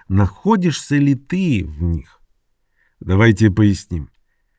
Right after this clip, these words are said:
Чтобы не зацикливаться на религии, возьмем схожую иллюзию кайфа, лежащую в основе патриотических настроений. «Моя страна лучшая! Моя страна ведет только справедливые войны! Моя страна всех победит».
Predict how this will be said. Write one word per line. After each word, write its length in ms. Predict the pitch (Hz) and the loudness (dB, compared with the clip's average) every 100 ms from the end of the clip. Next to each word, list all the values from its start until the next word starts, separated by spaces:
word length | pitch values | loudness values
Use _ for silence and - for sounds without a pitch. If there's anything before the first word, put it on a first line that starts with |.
| _ | _
Чтобы 480 | - - 143 175 185 | -16 -2 0 2 2
не 180 | 175 143 | 2 2
зацикливаться 720 | 113 95 160 143 107 98 90 | 0 -2 -4 -2 -4 -4 -4
на 60 | 92 | -2
религии, 420 | 101 175 170 139 | -2 -2 0 2
возьмем 400 | 113 110 202 185 | 0 0 -2 -2
схожую 580 | - 170 139 139 117 - - | -4 -4 -2 -2 -2 -8 -2
иллюзию 680 | 120 117 135 131 107 113 101 | 0 2 2 2 0 -4 -4
кайфа, 560 | 110 85 71 - 55 | -6 -6 -8 -16 -14
лежащую 600 | 71 78 87 85 - 78 | -10 -6 -4 -4 -6 -10
в 20 | |
основе 480 | 85 - 151 143 135 | -8 -4 -2 0 0
патриотических 920 | 131 - 90 107 101 151 - - 107 98 | -2 -6 -2 0 0 -2 -8 -8 -6 -4
настроений. 640 | 85 - 73 62 - - _ _ _ _ _ _ | -6 -10 -12 -14 -16 -20 _ _ _ _ _ _
«Моя 520 | - 78 98 113 151 | -12 -8 -6 -2 -2
страна 460 | 143 - 139 151 160 | -4 -6 -2 0 2
лучшая! 540 | 156 175 - 120 101 - - | 2 -2 -2 -6 -6 -10 -6
Моя 360 | 117 160 185 175 | 0 2 2 -2
страна 400 | - 156 175 175 | -2 0 2 0
ведет 300 | 160 170 - | 0 -2 -2
только 320 | 170 143 151 | -4 -4 -8
справедливые 800 | - - 151 165 160 208 165 139 | -6 -4 -2 -2 0 2 4 4
войны! 400 | 123 110 85 - _ | 2 -2 -6 -12 _
Моя 340 | 101 107 139 135 | -6 -2 0 -2
страна 480 | - - 143 190 170 | -4 -4 -2 0 -4
всех 460 | - 175 180 - | -2 -2 -2 -2
победит». 580 | - 127 117 98 87 | -2 0 0 -2 -2